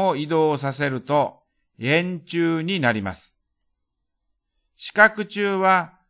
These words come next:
直方体ということもあります。立方体は直方体の一種ですから、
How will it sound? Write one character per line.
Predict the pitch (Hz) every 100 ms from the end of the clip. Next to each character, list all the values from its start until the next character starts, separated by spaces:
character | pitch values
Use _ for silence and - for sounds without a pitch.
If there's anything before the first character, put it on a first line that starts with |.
| _ _ -
直 | 170
方 | 202 214 208 208 208
体 | 202 196 196
と | 190 170
い | 151
う | 156 147
こ | 143
と | 143
も | 147 185 139
あ |
り | 120
ま | 110
す。 | 92 - _ _ _ _ _ _ _ _ _ _ _ _
立 | 101 156 165 _
方 | 202 208 202
体 | 196 185
は | 185 185 160 -
直 | 160
方 | - 185 180 185 185
体 | 180 175 170
の | 170 165
一 | 135 151 -
種 | 156 143
で | 123
す | - -
か | 113
ら、 | 135 135 -